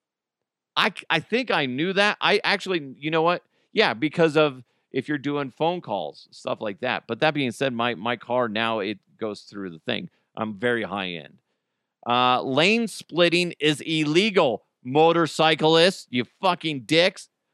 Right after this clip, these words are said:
Under current law, the driver of a motorcycle is prohibited from overtaking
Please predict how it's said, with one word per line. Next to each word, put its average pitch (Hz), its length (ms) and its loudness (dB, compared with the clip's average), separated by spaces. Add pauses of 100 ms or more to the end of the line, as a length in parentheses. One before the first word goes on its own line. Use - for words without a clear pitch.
(140)
Under 196 280 2
current 202 380 2
law, 196 300 4
the 156 120 4
driver 185 520 4
of 160 100 4
a 165 80 4
motorcycle 175 800 0
is 160 100 0
prohibited 175 920 0
from 135 180 -4
overtaking 180 760 -2